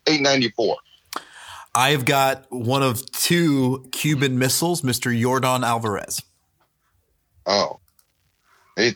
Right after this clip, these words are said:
Speaker 1: he's one oh six seven.
Speaker 2: <laughs> Well,
Speaker 1: Like
Speaker 2: um, well, you certainly, though, you have the bottom half of the lineup, and it'll come out. You know, right now I'm only up four one. Certainly, you're gonna sweep the rest.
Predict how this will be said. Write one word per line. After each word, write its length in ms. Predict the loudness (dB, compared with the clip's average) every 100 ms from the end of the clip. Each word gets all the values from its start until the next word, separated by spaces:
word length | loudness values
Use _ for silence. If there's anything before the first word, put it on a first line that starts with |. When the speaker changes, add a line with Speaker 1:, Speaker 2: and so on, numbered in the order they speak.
| -4
Speaker 1:
he's 240 | -2 0
one 200 | 2 2
oh 120 | 4 2
six 320 | 0 0 2
seven. 480 | 2 2 -2 -8 -14 _ _ _ _ _ _ _ _ _
Speaker 2:
<laughs> 120 | -8 -6 -6 -8 -10 -8
Well, 320 | -4 0 0 0
Speaker 1:
Like 100 | -4 -10 -12 -12 -14 -18 -6
Speaker 2:
um, 220 | -2 -2 -2
well, 120 | -2
you 220 | 2 2
certainly, 400 | 4 4 2 4
though, 140 | 4 4
you 180 | 4 4
have 300 | 4 4 2
the 60 |
bottom 340 | 2 4 4 2
half 260 | 0 0
of 40 | -2
the 60 |
lineup, 440 | 0 2 2 2 0
and 80 |
it'll 160 | 0 -2
come 200 | -2 0
out. 340 | 0 0 -4 _ _ -18 -4
You 100 | 0
know, 100 | 2
right 200 | 0 0
now 180 | 2 2
I'm 100 | 0
only 220 | 0 0
up 140 | -2
four 240 | -4 -2 -2
one. 320 | -2 -2 -2
Certainly, 400 | 0 0 0 0
you're 140 | -2
gonna 180 | -2 -4
sweep 360 | -4 -2 -4 -4
the 80 |
rest. 420 | -4 -2 -4 -10